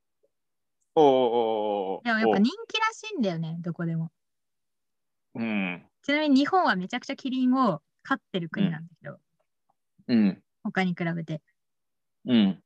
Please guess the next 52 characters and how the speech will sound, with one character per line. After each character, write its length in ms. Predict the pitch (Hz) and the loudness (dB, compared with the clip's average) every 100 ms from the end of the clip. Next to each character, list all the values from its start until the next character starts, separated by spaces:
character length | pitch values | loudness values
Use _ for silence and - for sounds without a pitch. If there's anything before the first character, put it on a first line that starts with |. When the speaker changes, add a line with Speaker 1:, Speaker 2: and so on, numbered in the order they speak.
| _ | _
Speaker 2:
ま 120 | 226 208 | -2 0
あ、 40 | |
そ 120 | 240 | 0
れ 640 | 220 220 233 226 226 226 | 0 0 0 0 -2 0
は 100 | 214 | 0
さ 160 | 220 233 | 0 -2
て 140 | 196 | -2
お 100 | 170 | -4
き、 400 | 165 233 208 165 175 _ _ _ _ - | -2 2 2 0 -6 _ _ _ _ -6
だ 80 | |
か 100 | 208 | -2
ら、 80 | 190 | 2
な 80 | 214 | 4
ん 40 | |
か、 60 | 208 | 4
Speaker 1:
う 40 | |
ん。 40 | 190 | 2
Speaker 2:
全-、 140 | 359 427 381 _ _ _ - | -4 -8 -12 _ _ _ 0
全 260 | 339 427 | 0 0
世 140 | 302 247 | -4 -4
界 220 | 208 196 | -2 0
の 100 | 190 | 0
ジ 180 | 214 220 | 0 0
オ 80 | 208 | 2
リ 140 | 214 | 2
ジ 120 | 214 | 4
ン 80 | 202 | 4
キ 120 | 214 | 4
リ 100 | 180 | 0
ン 60 | 165 | 0
が 80 | 151 | -4
わ 100 | 160 | -6
か 100 | 165 | -10
る。 60 | - _ _ _ _ _ _ _ _ _ _ _ _ _ _ _ _ - | -14 _ _ _ _ _ _ _ _ _ _ _ _ _ _ _ _ 4
Speaker 1:
あ、 180 | 131 | 4
そ 240 | 107 208 208 | 4 4 6
う 40 | |
な 100 | 120 | 4
ん 100 | 90 | 2
だ。 220 | 82 82 _ _ _ _ | 0 -2 _ _ _ _
Speaker 2:
そ 80 | 220 | 2
の、 240 | 196 185 165 _ | 4 4 0 _
公 240 | - 220 196 | -2 -2 0
開 220 | 202 190 | -2 -4
さ 120 | 202 | -4
れ 120 | 190 | -6
て 120 | 185 | -6
る 220 | 180 180 - - | -8 -8 -12 -4
年 260 | 220 - 208 | -2 4 4
ま 140 | 165 | 4
で 100 | 147 | -2
は。 100 | 170 | -10